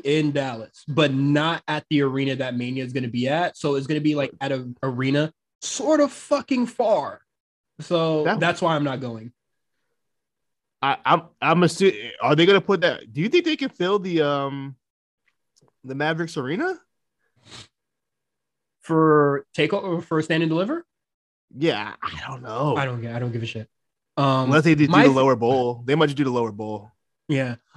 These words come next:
Speaker 1: My thing
Speaker 2: Well,
Speaker 1: is,
Speaker 2: whatever.
Speaker 1: is that, like, I think it's gonna be very interesting with N X T back on the road, but
Speaker 2: Yeah, it's gonna be interesting.
Speaker 1: if you want to dedicate, like, 'cause I know this might sound crazy because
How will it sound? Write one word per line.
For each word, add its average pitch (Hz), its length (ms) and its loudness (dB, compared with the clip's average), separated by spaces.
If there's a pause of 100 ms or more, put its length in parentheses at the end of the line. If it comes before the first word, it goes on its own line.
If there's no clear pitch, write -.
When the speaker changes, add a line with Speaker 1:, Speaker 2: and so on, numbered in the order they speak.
Speaker 1:
My 214 220 4
thing 240 260 2
Speaker 2:
Well, 185 100 2
Speaker 1:
is, 214 300 2
Speaker 2:
whatever. 101 400 -16
Speaker 1:
is 160 160 4
that, 151 160 6
like, 131 320 -2 (760)
I 156 100 0
think 175 180 0
it's 165 100 0
gonna 160 140 2
be 156 100 2
very 143 300 0
interesting 131 340 -6
with 127 100 -4
N 127 60 -4
X 127 140 -8
T 131 80 -6
back 123 220 -4
on 123 80 -2
the 117 60 -2
road, 120 320 -2 (460)
but 151 340 4
Speaker 2:
Yeah, 107 120 0
it's 98 120 -10
gonna 110 140 -6
be 98 60 -8
interesting. 95 480 -16 (3000)
Speaker 1:
if 170 260 2
you 220 320 8
want 208 340 6
to 190 120 4
dedicate, 170 920 0
like, 165 220 2
'cause 156 240 -4 (640)
I 165 80 0
know 180 140 6
this 208 180 2
might 196 160 0
sound 175 200 -2
crazy 151 260 -4
because 147 360 -4